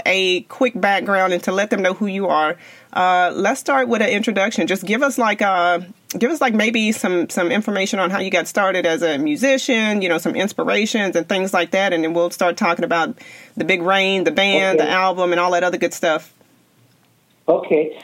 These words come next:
Speaker 2: Well, I started out in music very young. Um, I was about five or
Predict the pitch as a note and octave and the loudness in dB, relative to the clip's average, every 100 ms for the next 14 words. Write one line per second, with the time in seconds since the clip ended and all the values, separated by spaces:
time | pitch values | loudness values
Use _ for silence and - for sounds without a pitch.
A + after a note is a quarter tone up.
0 | - E3 A#3 C4+ A3+ G#3+ G3 E3 D#3 D3+ | -2 0 2 0 0 2 2 4 2 0
1 | - D#3+ C#3+ D3+ D#3+ D3 C3 D3 E3 D#3+ | -4 -2 0 0 0 -2 0 2 2 2
2 | C3 A#2+ A#2+ A#2+ _ _ _ B2+ A#2+ A#2+ | 0 0 -2 -6 _ _ _ -2 2 2
3 | A#2 - B2 C#3+ D3 C#3 C3 B2 A#2+ - | 0 0 0 2 2 2 4 2 0 -6
4 | _ _ D3 D#3 D3 | _ _ 2 2 0